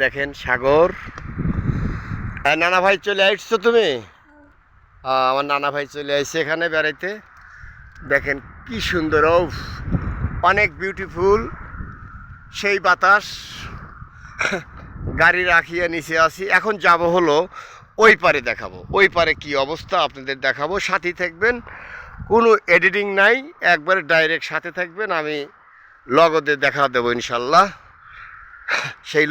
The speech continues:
লগদ দেখানোর জন্যই আমি মন্টু ব্লগ। আপনারা ভিডিওটা ভালো লাগলে একটা করে লাইক করবেন, একটা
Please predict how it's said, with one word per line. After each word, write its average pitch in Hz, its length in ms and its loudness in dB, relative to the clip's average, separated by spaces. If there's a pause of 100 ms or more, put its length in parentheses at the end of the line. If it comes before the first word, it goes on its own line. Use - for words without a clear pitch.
লগদ 196 260 6 (180)
দেখানোর 208 500 6 (120)
জন্যই 208 380 4 (1300)
আমি 196 200 6 (400)
মন্টু 170 300 4 (100)
ব্লগ। 120 280 2 (3000)
আপনারা 190 260 2 (140)
ভিডিওটা 190 380 0
ভালো 190 220 2
লাগলে 185 220 0 (120)
একটা 185 200 -2
করে 185 140 2 (120)
লাইক 170 180 4 (100)
করবেন, 180 320 2 (1500)
একটা 156 140 2